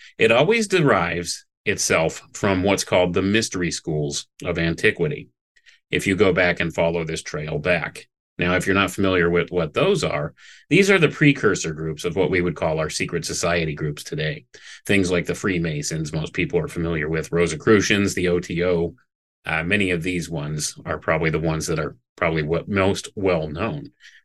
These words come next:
So these teachings and stuff that they have and these trails they have tie all the way back to that. They have occult origins in the past.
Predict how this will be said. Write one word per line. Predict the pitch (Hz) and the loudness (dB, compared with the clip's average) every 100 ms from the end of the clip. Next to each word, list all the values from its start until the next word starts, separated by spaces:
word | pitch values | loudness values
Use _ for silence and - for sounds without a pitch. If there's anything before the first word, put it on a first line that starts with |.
| _ _ - | _ _ 0
So | - 110 104 | 6 8 8
these | 104 117 - | 6 2 2
teachings | 165 175 175 139 110 | 2 2 4 4 4
and | 107 | 0
stuff | 95 110 95 - | 0 0 -2 -4
that | 90 | -4
they | 92 | -4
have | - 104 87 85 | 0 0 0 0
and | 87 | -2
these | 90 - | -4 -4
trails | - 117 110 85 | 0 2 2 0
they | 80 | -2
have | 76 80 78 - - - | -4 -4 -6 -10 -20 -12
tie | - 120 117 | 2 4 6
all | 135 147 | 6 6
the | 190 | 6
way | 196 170 | 6 4
back | 143 90 82 - | 4 0 -2 -6
to | 90 | -6
that. | 80 87 - - - | -2 -4 -6 -14 -18
They | 82 98 | -6 -2
have | 95 98 | 2 2
occult | 95 - 113 117 - | 2 4 2 2 2
origins | 110 98 85 82 82 80 - | 4 4 0 -4 -6 -8 -8
in | 85 | -6
the | 85 | -4
past. | - 160 - - | 0 0 0 -6